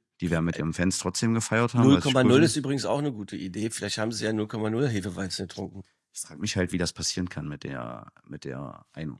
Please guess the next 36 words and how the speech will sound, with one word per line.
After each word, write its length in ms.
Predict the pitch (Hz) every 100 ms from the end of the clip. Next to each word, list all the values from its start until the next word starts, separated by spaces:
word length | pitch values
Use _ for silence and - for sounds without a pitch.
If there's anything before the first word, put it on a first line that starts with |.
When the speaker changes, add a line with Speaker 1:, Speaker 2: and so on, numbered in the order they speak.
| -
Speaker 1:
mit 200 | 71 69
der 260 | 64 65 - _
Speaker 2:
Das 220 | 135 -
sind 160 | 143 135
ja 80 | 123
Leute, 300 | 117 123 120
die 140 | 117
wir 100 | 117
direkt 300 | 120 104 120
fragen 300 | - 139 139
können. 220 | 131 98
Nee, 180 | 120 135
können 200 | - 113
wir 80 | 113
nicht, 240 | 135 -
weil 100 | 107
das 140 | 104 98
eine 240 | 107 135
ist 200 | 120 -
doch, 380 | 135 123 - -
äh, 260 | 113 110 -
ist 280 | 107 95
Land, 440 | - - 107 123 135
ist 200 | 113 -
doch 80 | 98
Land, 260 | 101 190
oder? 280 | - 113 180 175
Und 60 | -
Speaker 1:
Ja. 60 |
Speaker 2:
das 140 | 90 -
andere 380 | 110 127 139
ist 300 | 107 120 -
K 200 | - 117
V. 380 | 113 127 127 - _ _
Speaker 1:
Ja. 180 | 87 82 - _ -
Speaker 2:
Ja. 180 | 101